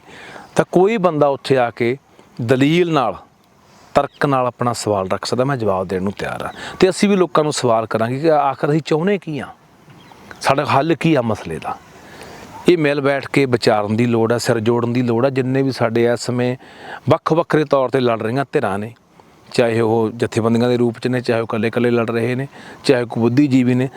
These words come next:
ਸਾਰਿਆਂ ਨੂੰ ਬੈਠ ਕੇ ਸਿਰ ਜੋੜ ਕੇ ਵਿਚਾਰ ਕੇ ਚਿੰਤਾ ਚਿੰਤਨ ਕਰਨ ਦੀ ਲੋੜ ਆ ਕਿ ਅਸੀਂ ਅੱਗੇ ਆਉਣ ਵਾਲਾ ਸਮਾਂ ਜਿਹੜਾ ਬੜਾ ਮਾੜਾ ਆਉਣ ਵਾਲਾ ਹੈ।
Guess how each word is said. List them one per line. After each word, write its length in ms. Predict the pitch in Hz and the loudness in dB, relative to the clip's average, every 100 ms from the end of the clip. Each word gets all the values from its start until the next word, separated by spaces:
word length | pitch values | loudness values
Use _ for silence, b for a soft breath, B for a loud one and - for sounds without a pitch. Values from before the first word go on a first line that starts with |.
| B | B
ਸਾਰਿਆਂ 340 | - - 156 202 | -6 0 2 2
ਨੂੰ 160 | 220 | 0
ਬੈਠ 300 | 131 127 139 | 0 0 -2
ਕੇ 140 | - 180 | 0 -2
ਸਿਰ 220 | - 139 | 0 0
ਜੋੜ 260 | 131 143 139 | 2 2 2
ਕੇ 140 | 180 | 0
ਵਿਚਾਰ 400 | 160 135 120 117 - | 0 0 0 0 -2
ਕੇ 100 | 143 | -6
ਚਿੰਤਾ 460 | - 127 113 139 | -4 -4 -2 -4
ਚਿੰਤਨ 360 | 135 127 110 123 | -2 -4 -4 -4
ਕਰਨ 220 | 127 117 | -2 0
ਦੀ 80 | 123 | 0
ਲੋੜ 260 | 113 85 87 | 0 -2 -4
ਆ 60 | |
ਕਿ 160 | - 151 | -2 0
ਅਸੀਂ 300 | 156 - 170 | 0 2 0
ਅੱਗੇ 380 | 143 117 147 151 - B B - | 0 0 2 2 -2 B B 0
ਆਉਣ 220 | 135 151 | 0 2
ਵਾਲਾ 160 | 156 156 | 0 0
ਸਮਾਂ 320 | - 127 127 | 0 0 0
ਜਿਹੜਾ 180 | 135 147 | 0 -2
ਬੜਾ 260 | 123 127 | 0 0
ਮਾੜਾ 320 | 123 104 101 | -2 -2 0
ਆਉਣ 140 | 107 107 | -2 -2
ਵਾਲਾ 160 | 98 | -6
ਹੈ। 120 | 98 | -8